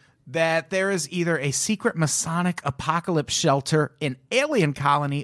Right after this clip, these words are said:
or a secret C I A base beneath passengers' feet. Because, again, that's exactly how a secret C I A base would work.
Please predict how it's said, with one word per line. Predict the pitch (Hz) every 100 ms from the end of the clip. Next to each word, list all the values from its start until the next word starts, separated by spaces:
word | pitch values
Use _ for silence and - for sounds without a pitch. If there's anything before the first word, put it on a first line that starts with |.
| -
or | 175 233
a | 226
secret | - 196 208 -
C | - 180
I | 170
A | 175 180
base | 165 131 120 113
beneath | - 123 127 -
passengers' | 131 127 123 120 113 -
feet. | - 190 104 - _ _ _
Because, | - 127 135 131
again, | 143 220 180 110 101 _ -
that's | 131 147
exactly | 123 120 123 139
how | 131 131 127
a |
secret | - 139 139 -
C | - 147
I | 143
A | 147 151
base | 151 165 151
would | 160 175
work. | 247 175 -